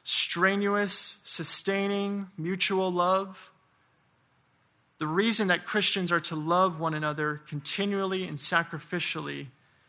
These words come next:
is because we have been born again.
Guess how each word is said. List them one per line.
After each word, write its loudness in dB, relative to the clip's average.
is -8
because 0
we -2
have 2
been 0
born 0
again. -8